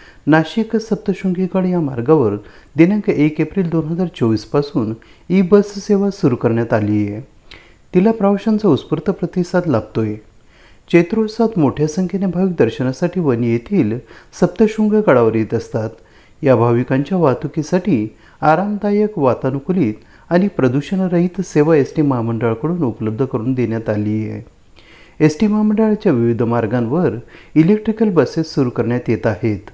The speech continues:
त्यापैकी नाशिक ते सप्तशृंगगड या मार्गावर प्रायोगिक तत्वावर दोन बसेसच्या सहा फेऱ्या अशा एकूण बारा फेऱ्या सुरू करण्यात येणार आहेत. संपूर्ण वातानुकूलित तसेच पर्यावरणपूरक बसेस सकाळी पाच वाजेपासून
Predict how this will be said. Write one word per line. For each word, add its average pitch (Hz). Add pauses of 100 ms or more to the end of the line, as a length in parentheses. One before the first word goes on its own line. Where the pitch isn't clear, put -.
(960)
त्यापैकी 220
नाशिक 202
ते 208
सप्तशृंगगड 147
या 175
मार्गावर 131 (440)
प्रायोगिक 156 (140)
तत्वावर 202
दोन 135
बसेसच्या 170
सहा 113
फेऱ्या 117 (380)
अशा 160
एकूण 196
बारा 127
फेऱ्या 170
सुरू 135
करण्यात 127
येणार 113
आहेत. 104 (680)
संपूर्ण 202
वातानुकूलित 139 (380)
तसेच 208
पर्यावरणपूरक 170
बसेस 156
सकाळी 175
पाच 113
वाजेपासून 110